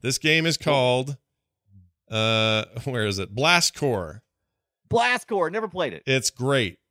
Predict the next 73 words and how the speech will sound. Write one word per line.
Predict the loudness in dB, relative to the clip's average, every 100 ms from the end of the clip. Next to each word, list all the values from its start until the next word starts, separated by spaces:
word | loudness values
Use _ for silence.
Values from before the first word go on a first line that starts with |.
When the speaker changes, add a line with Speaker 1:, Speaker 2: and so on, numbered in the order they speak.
| _ _
Speaker 1:
And | -4
it | 0 0
all, | 0
Speaker 2:
I | 2
Speaker 1:
there | 2
Speaker 2:
think | 4
Speaker 1:
you |
Speaker 2:
I've | 6
Speaker 1:
go, | 6
Speaker 2:
seen | 4
Speaker 1:
chat | 4
Speaker 2:
some | 4
Speaker 1:
room. | 2 4
Speaker 2:
cover | 4 4 2 0 _
Speaker 1:
Courtney | -6 -4 -4 -4
got | -2 -2
it. | -6 -10
Get | -10 -10
Blast | -6 -6 -8
Corps. | -10 -8
Speaker 2:
Yeah. | -4 -4
Speaker 1:
You | -4 -10
are |
correct. | -10 -14 -16 -20 -4
Speaker 2:
I | 0
think | 2
I've | 0
seen | 0 -2
some | -2
cover | 0 0 2
art | 2 2 0
for | -4
this, | -2 -2 -4
and | -4
I | -2
remember | -2 -2 -2
thinking, | -4 -6 -4
"Oh, |
that | -4
looks | -4 -8
cool," | -6 -4 -2
but | 0
I |
don't | -2
think | -4
I | -8
ever | -10
played | -8 -8
it. | -6
Speaker 1:
It's | -4 -2
super | -2 -4 -8
cool. | -12 -10 -10 -12 -8
It's | -8 -2
some, | -2 -2
I | -2
got | 2 4
Speaker 2:
Oh, | 6 8
Speaker 1:
completely | 6 6 4
Speaker 2:
yeah, | 4 4
that | 4 2
looks | 2 0
wicked. | 0 0 0 -2 -2
Speaker 1:
Yeah, | -4 -2
I |
got | -2 -4 -6
super | -10 -10
hooked | -12 -10
on | -12
it. | -12 -14 _ _
It's | _
basically | -2 -2 0 -2
just, | -2 -2
like, | -2 -4